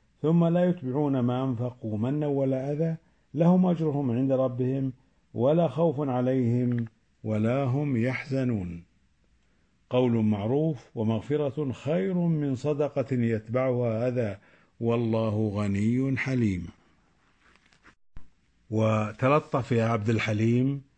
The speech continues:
في السؤال إذا سألت، وتلطف في الجواب إذا أجبت، فالكلمة الطيبة صدقة تثمر المحبة والمودة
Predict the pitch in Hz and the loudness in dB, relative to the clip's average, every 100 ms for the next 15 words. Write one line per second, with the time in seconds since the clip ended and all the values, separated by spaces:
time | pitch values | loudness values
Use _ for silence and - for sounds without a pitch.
0 | _ _ _ - 139 - 143 135 143 135 | _ _ _ -2 0 2 2 2 2 2
1 | 120 110 - 107 95 85 - - _ _ | 2 2 0 -2 -4 -8 -16 -20 _ _
2 | _ - 131 139 147 147 - 120 - 127 | _ -2 0 2 2 2 0 -4 0 0
3 | 110 117 120 127 120 117 117 120 120 - | 2 2 2 2 0 2 2 2 -2 0
4 | 117 127 127 117 107 104 - - _ _ | 2 2 2 0 0 -2 -4 -20 _ _
5 | _ _ _ _ _ _ 120 107 - 135 | _ _ _ _ _ _ -2 -2 0 2
6 | 131 120 120 - 123 120 117 107 92 131 | 4 2 0 -4 0 2 2 0 -2 -2
7 | 131 131 147 117 - - 139 - 120 117 | -2 -2 -4 -6 -8 0 0 0 0 2
8 | 120 113 - - 117 113 104 - 117 107 | 2 -2 -10 -4 2 2 2 0 -2 -2
9 | 107 104 123 147 147 147 127 147 139 | 0 2 2 2 2 0 0 -2 -2